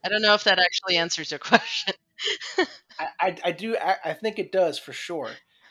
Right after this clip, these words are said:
Speaker 2: 'Cause you were ta-, I mean, story, a-, as someone who does a lot of game mastering, story just sometimes just comes out as you try to create with what you have in front of you.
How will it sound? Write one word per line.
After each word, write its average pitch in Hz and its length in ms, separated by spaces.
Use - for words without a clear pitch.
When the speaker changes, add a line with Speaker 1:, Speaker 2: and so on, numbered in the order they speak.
Speaker 2:
'Cause 156 260
you 165 80
were 160 40
ta-, 170 300
I - 20
mean, 165 360
story, 208 420
a-, 170 220
as 170 160
someone 185 180
who 160 60
does 156 140
a 160 40
lot 139 120
of 131 80
game 147 220
mastering, 117 640
story 226 360
just - 160
sometimes 175 320
just - 160
comes 151 240
out 143 140
as 135 220
you 131 420
try 135 160
to 120 220
create 170 640
with 170 400
what 143 160
you 147 100
have 143 200
in 143 80
front 143 200
of 156 60
you. 170 260